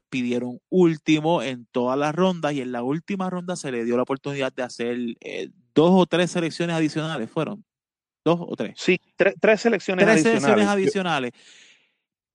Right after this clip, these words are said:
Speaker 1: ¿Qué te parece lo que hizo, eh, las Pinkin de Corozal? Porque sí he visto en las redes mucho, mucho comentario acerca de que, eh,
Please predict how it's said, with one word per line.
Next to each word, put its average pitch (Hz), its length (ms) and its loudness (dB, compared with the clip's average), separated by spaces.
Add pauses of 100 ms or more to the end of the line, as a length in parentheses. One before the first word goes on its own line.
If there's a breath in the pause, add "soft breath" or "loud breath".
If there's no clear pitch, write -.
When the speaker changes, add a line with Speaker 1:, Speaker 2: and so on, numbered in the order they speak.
(120)
Speaker 1:
¿Qué 370 160 0
te 381 140 -4
parece 254 440 -6
lo 208 140 -4
que 170 140 -6
hizo, 190 600 -4 (200)
eh, 110 480 -12
las - 180 0
Pinkin 185 420 -2
de 202 120 2
Corozal? 185 360 2
Porque 175 380 2
sí 262 380 2
he 247 100 4
visto 254 380 -2
en 226 140 -2
las 190 200 -4
redes 170 720 -4
mucho, 202 960 0 (720)
mucho 208 380 -2
comentario 233 640 -2
acerca 196 460 -6
de 185 120 -8
que, 156 220 -6 (1300 soft breath)
eh, - 320 -8